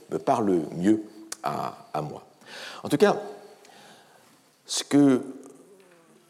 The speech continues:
ce qui est assez fascinant dans ces pages, c'est qu'on y trouve bien sûr bien des thèmes que nous avons vus,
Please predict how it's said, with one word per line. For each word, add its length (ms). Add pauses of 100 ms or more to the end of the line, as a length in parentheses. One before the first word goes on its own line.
(500)
ce 80
qui 100
est 40
assez 180
fascinant 420
dans 80
ces 140
pages, 240
c'est 60
qu'on 260
y 80
trouve 180
bien 140
sûr 160
bien 340
des 140
thèmes 340
que 100
nous 180
avons 220
vus, 300